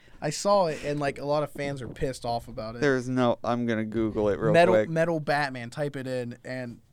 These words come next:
Speaker 1: he has, like, metal powers.
Speaker 2: I'm Googling it right now.
Speaker 1: Colin, what shows do you like to watch?
Speaker 2: I don't really watch.
Speaker 1: You like Preacher?
Speaker 2: I haven't seen it.
Speaker 1: Oh,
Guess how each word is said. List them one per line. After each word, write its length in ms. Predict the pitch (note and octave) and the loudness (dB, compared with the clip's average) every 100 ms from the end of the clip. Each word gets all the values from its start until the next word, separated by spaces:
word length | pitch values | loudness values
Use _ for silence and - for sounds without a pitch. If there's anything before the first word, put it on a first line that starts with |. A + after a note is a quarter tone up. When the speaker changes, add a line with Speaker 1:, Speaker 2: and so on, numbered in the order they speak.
| _ _ _ _ _ _ _ _ _ _ _ _ _ _ _ _ _ C#3 | _ _ _ _ _ _ _ _ _ _ _ _ _ _ _ _ _ -8
Speaker 1:
he 100 | D3 | -6
has, 140 | C#3+ | -6
like, 140 | C#3 | -8
metal 200 | C3+ C3+ | -10 -10
powers. 460 | B2 A2 A#2 A#2+ A#2+ | -10 -10 -8 -8 -4
Speaker 2:
I'm 140 | A2 A2 | -2 2
Googling 580 | A2 G#2 G#2+ G#2 G2 | 0 2 0 0 -2
it 40 | F#2+ | -2
right 200 | G2+ G2 | -2 -2
now. 280 | G2 G2 - _ - - _ _ _ _ _ | -4 -6 -8 _ -20 -20 _ _ _ _ _
Speaker 1:
Colin, 360 | - D#3+ G#3+ G#3+ | -6 -4 -4 -4
what 120 | A3+ | -8
shows 280 | - G3 F#3+ | -8 -8 -8
do 120 | D#3+ | -6
you 100 | D3 | -8
like 220 | C#3 C#3 | -8 -12
to 100 | - | -14
watch? 460 | C3+ C3 B2+ - - _ _ _ _ _ _ _ _ | -12 -10 -12 -16 -20 _ _ _ _ _ _ _ _
Speaker 2:
I 100 | - D3 | -6 -2
don't 160 | F3+ | 0
really 220 | F3+ D#3+ | 2 2
watch. 520 | B2 A2+ A2+ A2+ - - - _ _ | 4 4 4 0 -8 -16 -20 _ _
Speaker 1:
You 80 | C#3+ | -10
like 240 | D#3+ D#3 - | -8 -10 -10
Preacher? 480 | D3+ E3+ - E3 D#3 - - - - - | -10 -8 -8 -10 -12 -20 -20 -20 -12 -4
Speaker 2:
I 100 | A#2+ | -4
haven't 200 | G#2 G2+ | -4 -6
seen 220 | G2+ G2+ | -8 -6
it. 180 | G#2+ - - - - | -6 -6 -12 -20 -16
Speaker 1:
Oh, 180 | D3 C#3+ | -12 -12